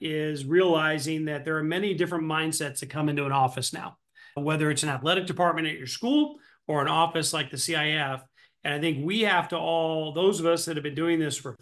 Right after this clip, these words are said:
thirty plus years, have to realize that our way is not always the best way.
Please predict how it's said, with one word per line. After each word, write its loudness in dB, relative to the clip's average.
thirty 4
plus 2
years, 0
have 2
to -2
realize 2
that -4
our 6
way 4
is -2
not 2
always 6
the -2
best -4
way. -16